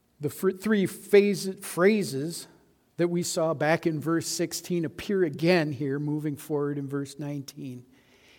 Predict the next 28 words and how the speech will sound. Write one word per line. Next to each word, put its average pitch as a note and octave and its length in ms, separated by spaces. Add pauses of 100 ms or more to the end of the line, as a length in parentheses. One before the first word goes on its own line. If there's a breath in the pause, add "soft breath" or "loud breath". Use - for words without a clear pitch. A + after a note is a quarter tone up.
(300 soft breath)
In A#3 340
him F3 800 (220 loud breath)
all G#3+ 280
the F#3+ 140
fullness F#3 520
of D3 160
God D#3 320
was D3+ 220
pleased E3 540
to C#3+ 120
dwell. C3+ 640 (500 soft breath)
Through C4 600
him D#3+ 580
all F#3+ 380
things F#3 500
were D#3+ 180
reconciled D#3 1080 (320 soft breath)
to C4+ 400
him. B2 500 (1160)
In A#3 200
the G3+ 100
death G3+ 340
of G#3+ 140
Jesus, F#3 480
God F3+ 300
was G#3 220
doing E3+ 280
something F3+ 500